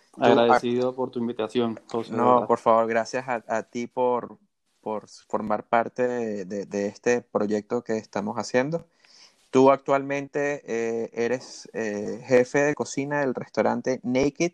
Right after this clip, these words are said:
Speaker 1: and Safe.
Speaker 2: Sí, sí, sí, un restaurante que queda en, en Esteban Escalera número tres, en, en plena Plaza Castilla. Y bien, ahí hacemos cositas guapas y entretenidas.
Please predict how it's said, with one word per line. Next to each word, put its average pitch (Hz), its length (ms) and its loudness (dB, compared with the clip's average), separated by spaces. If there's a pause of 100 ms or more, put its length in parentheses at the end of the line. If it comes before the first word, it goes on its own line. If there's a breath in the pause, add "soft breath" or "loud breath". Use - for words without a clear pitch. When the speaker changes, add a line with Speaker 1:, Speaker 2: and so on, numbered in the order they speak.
Speaker 1:
and 104 120 -14
Safe. 131 420 -2 (920 loud breath)
Speaker 2:
Sí, 170 720 4
sí, 151 380 2
sí, 143 360 2
un 135 680 0
restaurante 127 640 0
que 123 80 -12
queda 120 380 0
en, 117 180 -6 (1200)
en 117 220 2
Esteban 123 440 2
Escalera 120 440 2
número 113 300 -2
tres, 135 360 0
en, 110 320 -6
en 107 200 -10 (440)
plena 120 240 4
Plaza 117 340 0
Castilla. 135 520 0 (800 soft breath)
Y 135 260 4
bien, 190 340 4
ahí 131 160 4
hacemos 131 360 0
cositas 123 640 0
guapas 117 380 0
y - 20 -4
entretenidas. 113 760 -10